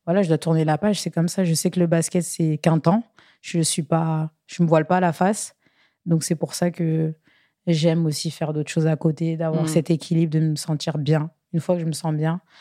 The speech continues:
Speaker 1: après, le basket, c'est, ouais, prendre du plaisir. Certes, je prends du plaisir, mais il faut que je sois aussi performante, ça, c'est sûr. <laughs> C'est important. Mais voilà.
Speaker 2: Non, c'est pas fini encore, là. Tu dis, euh, dans quelques années, mais on a, il y a encore un petit peu de, un petit peu de temps, non ?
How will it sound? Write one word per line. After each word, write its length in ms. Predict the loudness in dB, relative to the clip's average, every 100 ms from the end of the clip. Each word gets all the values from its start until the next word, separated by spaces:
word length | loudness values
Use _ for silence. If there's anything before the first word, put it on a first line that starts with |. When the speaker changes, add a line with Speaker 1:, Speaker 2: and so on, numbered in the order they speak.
| -20 _
Speaker 1:
après, 160 | -2 0
le 40 |
basket, 440 | 2 0 -2 -4
c'est, 440 | -4 -2 -2 -2 -4
ouais, 140 | -2 -2
prendre 180 | -4 -2
du 120 | -2
plaisir. 380 | 0 0 0 -2
Certes, 360 | -4 0 0 -2
je 40 |
prends 160 | -2 0
du 160 | 2
plaisir, 340 | 2 0 2 0
mais 120 | 0
il 20 |
faut 140 | -2 -4
que 40 |
je 40 |
sois 100 | -2
aussi 180 | -4 -2
performante, 440 | -2 0 0 0 0
ça, 80 |
c'est 120 | 2 2
sûr. 220 | 2 2
<laughs> 480 | 2 2 -2 -2 -6
C'est 220 | 2 4
important. 520 | 4 4 4 2 2 -4 -12 -4 -4 -4 0
Mais 420 | 2 2 2 2
voilà. 160 | 0 0
Speaker 2:
Non, 80 |
c'est 140 | 0 -2
pas 120 | -2
fini 240 | 0 2
encore, 320 | 2 2 2 2
là. 120 | 0
Tu 100 | -2
dis, 220 | -2 2
euh, 160 | 2 2
dans 420 | 0 0 0 0
quelques 340 | 0 -2 0 2
années, 220 | 2 0
mais 100 | -2
on 160 | -4 -4
a, 120 | -4
il 20 |
y 40 | -2
a 80 |
encore 240 | -2 -2 -2
un 120 | -2
petit 140 | -4
peu 120 | -2 0
de, 140 | 0
un 180 | 0 -2
petit 160 | -6 -4
peu 100 | -4
de 60 |
temps, 160 | 0 0
non ? 100 | 0